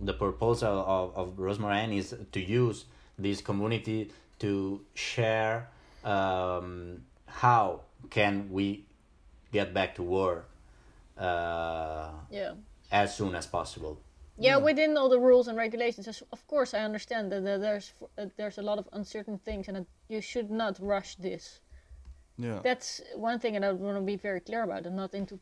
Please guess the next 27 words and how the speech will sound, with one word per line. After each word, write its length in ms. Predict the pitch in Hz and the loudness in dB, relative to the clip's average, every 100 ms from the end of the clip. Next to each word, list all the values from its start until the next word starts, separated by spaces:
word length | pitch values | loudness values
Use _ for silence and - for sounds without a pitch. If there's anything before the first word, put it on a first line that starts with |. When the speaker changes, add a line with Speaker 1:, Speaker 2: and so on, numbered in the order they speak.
| - | -2
Speaker 2:
pushing 440 | 247 240 214 196 | -2 0 -4 -2
the 100 | 190 | -4
shoot, 440 | 180 - 294 196 - | -4 0 2 2 -2
but 120 | 196 | -6
I'm 280 | 190 190 185 | -4 -2 -2
very 340 | 208 208 208 | 2 2 2
into 220 | 196 196 190 - _ _ - | -2 -6 -12 -20 _ _ -4
talking 400 | 262 - 208 196 | -2 -2 -4 -2
about 260 | 185 180 | 0 0
it 160 | 180 180 | -2 -4
and 220 | 190 175 _ - - - - - - | -6 -8 _ -20 -20 -20 -20 -20 -14
see 340 | - 262 240 | -2 2 2
how 440 | 214 214 208 208 | 2 4 6 6
you 160 | 214 214 | 4 0
can 340 | - 202 202 | 0 -2 0
maybe 520 | 214 226 226 208 196 202 _ - | 2 2 2 0 -4 -8 _ -8
have 160 | 208 | -6
a 60 | 214 | -4
technical 480 | 302 330 359 226 190 | -6 -4 -2 -2 -2
solution 640 | 196 190 185 190 190 196 | 0 0 0 -2 -4 -4
for 260 | - 208 196 | -6 -8 -6
shooting, 420 | - 196 175 175 | -4 -4 -4 -6
as 180 | 190 202 | -4 -2
in 160 | 196 - - - - - _ _ _ _ - | -4 -6 -20 -20 -20 -20 _ _ _ _ -6
more, 680 | 202 208 220 220 208 196 180 - _ _ _ _ _ 214 | 2 4 6 6 6 4 0 -12 _ _ _ _ _ 0
uh, 480 | 214 208 208 208 202 | 2 4 4 2 2
receivers 760 | 220 277 330 214 165 170 - | 0 4 4 4 0 -2 -10